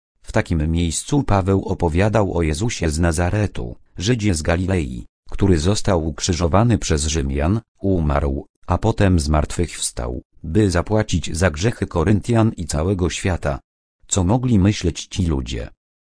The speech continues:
„Czy ten człowiek jest poważny? Komu chce wmówić taką bajkę?” Nie była to nowa i głęboka filozoficzna koncepcja,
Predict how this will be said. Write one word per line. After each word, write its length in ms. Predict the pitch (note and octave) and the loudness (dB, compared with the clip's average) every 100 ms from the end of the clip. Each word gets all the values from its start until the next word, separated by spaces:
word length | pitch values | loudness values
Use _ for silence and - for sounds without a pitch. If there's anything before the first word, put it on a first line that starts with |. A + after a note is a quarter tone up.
| _ - | _ -2
„Czy 160 | A2 | 0
ten 240 | F2 D#2+ - | 0 -2 -2
człowiek 520 | - C#3 C#3 C3 - | -2 2 2 2 0
jest 300 | A2 G2+ - | 0 0 -4
poważny? 600 | - A2+ D#2+ D2 E2+ A2 D#3+ _ _ _ _ | -2 0 0 -2 0 -2 -4 _ _ _ _
Komu 360 | - C#3 B2 A#2 | 0 2 4 4
chce 280 | - D#3+ | 2 -2
wmówić 520 | G2+ A2+ C3 G#2+ F#2 - | -2 0 0 0 -6 -2
taką 400 | D3 D3+ F2+ E2 | -2 0 0 2
bajkę?” 460 | F2 F2 - C2+ - _ _ _ _ | 2 2 -2 -8 -10 _ _ _ _
Nie 200 | - A#2 | 0 2
była 320 | A#2+ A2+ D2+ | 4 4 2
to 200 | C#2 A2 | 2 2
nowa 320 | G2 C2+ E2 E2 | 4 2 0 0
i 280 | E2+ F2 | -2 -2
głęboka 540 | D#2+ E2 D#2 D3+ D3 B2+ | -2 -2 0 -2 -2 -2
filozoficzna 880 | - C#2+ C#2+ F2+ - - A2+ E2+ | -2 -2 0 -2 -2 -4 0 0
koncepcja, 800 | D2 E2 - F2+ - - C#2 A#1+ | 0 -2 0 -2 -2 -2 -2 -4